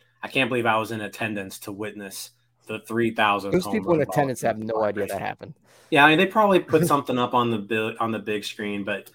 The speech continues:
Speaker 1: yeah, like, I, I'm, I'm trying to think in my mind, like, what would be a, uh, you know, a reasonable request for something
Speaker 2: Ooh.
Speaker 1: like that.
Speaker 2: I would like them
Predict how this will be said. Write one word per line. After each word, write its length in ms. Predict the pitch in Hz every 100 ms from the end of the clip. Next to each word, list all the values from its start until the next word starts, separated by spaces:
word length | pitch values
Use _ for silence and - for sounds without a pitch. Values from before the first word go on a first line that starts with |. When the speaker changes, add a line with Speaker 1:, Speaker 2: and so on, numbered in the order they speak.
| _ - - -
Speaker 1:
yeah, 240 | 214 139
like, 260 | 123 120 120
I, 120 | 143 -
I'm, 140 | 165
I'm 120 | 160 180
trying 280 | 208 247
to 80 | 208
think 340 | - 127 123 123
in 100 | 110
my 160 | 104
mind, 300 | 101 98 104
like, 160 | 98 95
what 140 | 101
would 180 | 110 98
be 260 | 101 98 95
a, 300 | 92 92 92
uh, 220 | 90 87 - _ _ -
you 100 | 113
know, 80 | 104
a 60 | 98
reasonable 680 | 104 104 110 104 98 98 95
request 600 | 95 - 95 90 - -
for 120 | 101
something 360 | - 113 151
Speaker 2:
Ooh. 40 | 104
Speaker 1:
like 160 | 101 -
that. 140 | 107 104 _ _ _ _ _ -
Speaker 2:
I 160 | 156
would 160 | 185 180
like 240 | 170 160
them 540 | 143 147 139 120 117